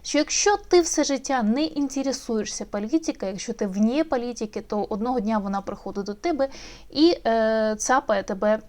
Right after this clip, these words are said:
за дупу. Ну а далі таким приємним абсолютно сюрпризом стало звільнення, е, двісті п'ятнадцяти наших українських полонених. І, зокрема, як пояснив потім Зеленський, е, мова йде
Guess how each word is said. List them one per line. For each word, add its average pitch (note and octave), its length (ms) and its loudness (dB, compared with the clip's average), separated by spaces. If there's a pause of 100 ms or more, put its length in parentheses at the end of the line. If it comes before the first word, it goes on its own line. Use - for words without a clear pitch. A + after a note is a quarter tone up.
(140)
за A3+ 200 2
дупу. F#3 360 -6 (560)
Ну C4 100 6
а F#4 100 8
далі E4+ 300 8
таким C#4+ 240 0
приємним B3+ 540 0
абсолютно A3+ 500 0
сюрпризом C4+ 520 2
стало B3 360 2
звільнення, A3+ 1000 0
е, G#3+ 40 0
двісті A3 680 -2
п'ятнадцяти A3 600 -2
наших G3+ 320 -2
українських G#3+ 480 -4
полонених. E4 720 0 (360)
І, B3 100 4
зокрема, C4 440 2
як A3 120 -2
пояснив A3 500 0
потім G3+ 340 -4
Зеленський, D4 720 -2 (380)
е, A3+ 240 6
мова C4 300 4
йде A#3 480 6